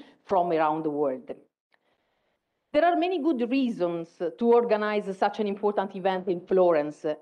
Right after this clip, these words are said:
and I hope you will discover them over the next few days.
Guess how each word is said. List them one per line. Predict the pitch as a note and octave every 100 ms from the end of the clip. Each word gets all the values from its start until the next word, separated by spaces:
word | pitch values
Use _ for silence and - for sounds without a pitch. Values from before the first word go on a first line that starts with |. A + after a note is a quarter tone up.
| G#3+
and | A#3 G#3
I | G3+ G#3+
hope | G3 B3 C4 C4 - C4+ - -
you | G3 G3
will | G3 F#3
discover | F#3 F#3 - B3 A3+
them | F3 D#3 D3+ D#3 D#3 _ _ _ _ _ _ -
over | G#3 G#3
the | F#3
next | E3 E3 - -
few | C#3+
days. | C3+ A2+ - -